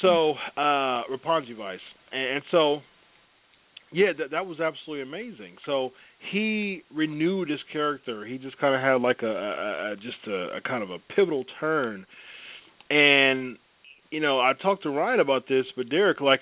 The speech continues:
if you could think of, I was thinking of Orton defecting over to G F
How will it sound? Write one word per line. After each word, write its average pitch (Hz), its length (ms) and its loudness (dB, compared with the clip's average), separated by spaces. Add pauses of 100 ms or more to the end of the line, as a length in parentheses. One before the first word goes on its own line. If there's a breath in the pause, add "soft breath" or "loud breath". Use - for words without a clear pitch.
if 156 240 -4
you 220 100 -6
could 214 240 -2
think 170 260 2
of, 135 360 6 (920 soft breath)
I 160 100 6
was 190 140 2
thinking 175 200 -2
of 127 220 -4
Orton 143 600 -8 (420)
defecting 143 600 2
over 131 220 2
to 113 60 -8
G 139 220 4
F 131 120 4